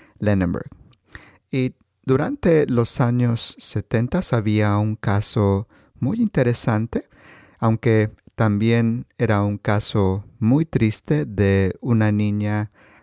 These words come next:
de trece años que vivía en Los Ángeles, California. Y esta niña vivió aislada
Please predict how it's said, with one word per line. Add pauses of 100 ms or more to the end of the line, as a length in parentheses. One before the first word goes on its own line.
(120)
de
trece
años
que
vivía (340)
en
Los
Ángeles,
California. (760)
Y (120)
esta
niña
vivió (100)
aislada